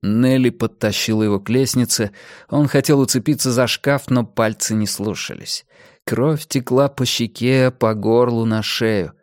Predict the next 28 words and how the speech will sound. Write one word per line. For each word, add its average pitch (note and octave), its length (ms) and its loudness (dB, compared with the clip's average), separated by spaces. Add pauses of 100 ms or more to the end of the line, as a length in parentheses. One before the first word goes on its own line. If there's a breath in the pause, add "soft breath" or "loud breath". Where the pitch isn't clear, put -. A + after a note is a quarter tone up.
(420 soft breath)
Эрик A2+ 300 2
схватился B2 500 2
было B2 200 4
за B2 100 0
дверной B2+ 420 2
косяк, D3 560 -2
но A2+ 120 0
от A2 120 -4
слабости B2 600 0
не A2+ 260 0
удержал G2 640 -2
хватку. - 720 -12 (1300)
Нелли A2 400 0
стала A#2+ 360 0
спускаться A#2+ 640 -2
спиной A#2 400 0
вперед, A2 640 0
таща F#2 520 -2
Эрика G2+ 240 -6
в - 80 -12
темноту. F#2+ 600 -4 (400 soft breath)
Его G2+ 340 2
ноги B2 360 4
со A2 220 2
стуком G#2+ 480 -2
волочились G2+ 580 -2
по - 120 -10
ступенькам. - 760 -10